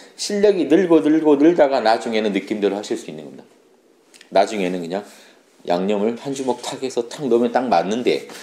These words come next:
처음부터 그랬다가는요, 어느 날은 맛있고 어느 날은 맛없고가 된다는 거예요. 보살은 그러면 안 되지 않습니까? 그래서 이걸 한번 여섯 개를 따져주시면 참나를 찾으셨으면 여섯 개 따지는 건 쉽습니다.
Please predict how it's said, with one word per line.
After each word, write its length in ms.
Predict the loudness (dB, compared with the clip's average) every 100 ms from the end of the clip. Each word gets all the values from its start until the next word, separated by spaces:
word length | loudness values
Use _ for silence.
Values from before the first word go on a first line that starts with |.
| -20 -14
처음부터 540 | 0 0 0 0 0
그랬다가는요, 800 | 2 0 2 2 2 0 -4 -8 -10 -20 -20 -6 0
어느 180 | 0
날은 460 | 4 4 2 -2 0
맛있고 420 | 0 0 -2 0
어느 120 | 2
날은 240 | 2 2 2
맛없고가 460 | 0 0 0 0
된다는 360 | 0 -4 -8 -10
거예요. 140 | -14
보살은 560 | 0 2 2 0 -2 -4
그러면 260 | 0 2 0
안 120 | -2
되지 140 | -6
않습니까? 420 | -6 -12 -16 -14 -14 -16 -20 _ _ -8
그래서 300 | -6 -2 -2 -2 -10
이걸 260 | -4 2 2
한번 260 | 2 -2 -2
여섯 260 | -2 -2
개를 220 | 0 0
따져주시면 680 | 2 0 -2 -8 -6 -2 -2 -4 -12 -20 -20 -20 _ _ -20 _ _ _ _ -6
참나를 460 | -2 2 2 2
찾으셨으면 680 | 0 -4 0 0 0 0 0
여섯 240 | 2 2
개 120 | 2
따지는 400 | 4 2 2 -4
건 120 | -4 -4
쉽습니다. 500 | -6 -10 -14 -16